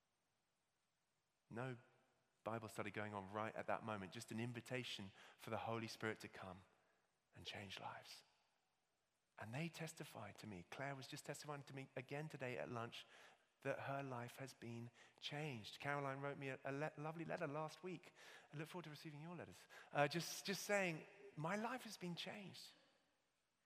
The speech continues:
transformed by God through that moment."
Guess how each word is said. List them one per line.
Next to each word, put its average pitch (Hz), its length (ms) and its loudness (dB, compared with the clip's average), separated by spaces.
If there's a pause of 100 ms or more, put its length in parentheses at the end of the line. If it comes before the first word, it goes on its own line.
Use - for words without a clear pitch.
transformed 185 720 0
by 165 240 -2
God 165 300 -2 (320)
through 190 180 -2
that 196 340 0
moment." 160 300 -4